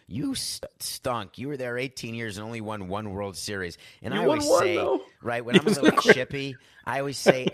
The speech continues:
Speaker 1: "I'm gonna call about fifteen out of the thirty fan bases and
Speaker 3: Yeah.
Speaker 1: ask, would they like to be Marlins fans, having won in ninety-seven and oh three?" Fifteen
Speaker 3: Yeah.
Speaker 1: of the teams would say, "Hell yeah, I would be a
Speaker 3: Yeah.
Speaker 1: Marlins fan right now."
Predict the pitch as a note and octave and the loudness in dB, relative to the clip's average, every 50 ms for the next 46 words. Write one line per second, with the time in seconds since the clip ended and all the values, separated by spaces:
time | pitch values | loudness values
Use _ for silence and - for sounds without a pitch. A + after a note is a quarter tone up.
0 | - - - E3 D3+ E3 E3+ E3 D#3+ - - - D3+ C3+ C3+ C#3 C#3 B2+ B2 A#2 | -4 0 -2 0 0 0 -4 -6 -6 -8 -8 -6 -4 -2 -2 -2 -2 -2 -2 -4
1 | A2 G2+ _ _ _ - - - D3+ D3+ - - - - A#2+ B2 B2 A#2+ A#2+ A#2+ | -4 -6 _ _ _ -16 -10 -6 -6 -6 -6 -6 -10 -8 -6 -6 -6 -6 -6 -6
2 | A#2+ A2+ G#2+ F#2 - - G#2+ A2 A2+ A2 G2 - - G2+ G2+ G#2 G#2 A2 A2 A2+ | -8 -10 -10 -10 -8 -6 -6 -6 -6 -8 -8 -8 -8 -8 -6 -6 -6 -6 -6 -6
3 | G#2 - A#2+ A#2+ A#2+ A2+ - - - - - _ - - G#2 G#2 - - G#2+ A2 | -6 -6 -8 -8 -8 -10 -12 -16 -20 -20 -20 _ -10 -8 -8 -8 -6 -6 -4 -4
4 | A2+ A#2 - - - G#2 G2 G#2 G#2+ A2 A2 G#2+ G#2+ - - F#2+ G2+ G2 F#2+ F#2+ | -4 -4 -6 -8 -8 -8 -6 -6 -6 -4 -6 -6 -8 -8 -10 -10 -10 -8 -6 -6
5 | G2 G#2 G2 F#2 E2+ D#2 - - F2 E2+ E2 E2 E2 - F#2+ F2+ F2 F#2+ F2+ F2+ | -4 -4 -6 -6 -8 -10 -10 -10 -10 -10 -10 -10 -8 -8 -8 -8 -8 -8 -8 -8
6 | F#2 G2 F#2+ F2+ F2 F2 F2+ F#2+ F#2+ F#2+ F#2 - - F#2+ F2+ F2 F2+ F2 E2+ F2 | -8 -6 -8 -8 -8 -8 -8 -8 -8 -8 -10 -8 -6 -8 -8 -8 -8 -8 -8 -8
7 | E2+ E2 - - D#2 D#2+ D#2 A#1+ - _ _ - - _ _ - - E3+ F#3 F3+ | -8 -8 -10 -10 -10 -8 -8 -10 -12 _ _ -20 -20 _ _ -8 -4 -4 -4 -4
8 | - - - D3+ D3 D3 C3+ A#2 A#2 - - - C3 C3 B2 A2+ G#2 G2 F#2 F2+ | -6 -8 -6 -4 -2 -2 -2 -4 -6 -8 -6 -6 -6 -4 -4 -6 -6 -8 -8 -8
9 | G2+ G2 - - - A2 G#2+ G#2 G2+ F#2 _ _ _ _ _ - - C#3+ D3+ F3+ | -8 -8 -8 -6 -4 -2 -2 -2 -4 -6 _ _ _ _ _ -10 -6 -4 -4 -4
10 | F3 D#3+ A2+ E2 D2 C2 C2 D2+ F#2 A2 A2+ A2 F2+ D#2+ F2 D#2+ D2+ D#2+ F#2+ E2 | -4 -4 -6 -8 -8 -8 -8 -8 -8 -8 -8 -8 -8 -8 -8 -8 -6 -6 -6 -6
11 | E2 F2+ G2 G2 F#2 - - G2 G2 G2+ F#2+ E2+ E2 E2 F2 F#2 - D2+ C2+ G#1 | -6 -8 -8 -10 -10 -8 -8 -8 -8 -8 -8 -8 -6 -8 -8 -8 -8 -10 -10 -10
12 | G1+ - | -10 -16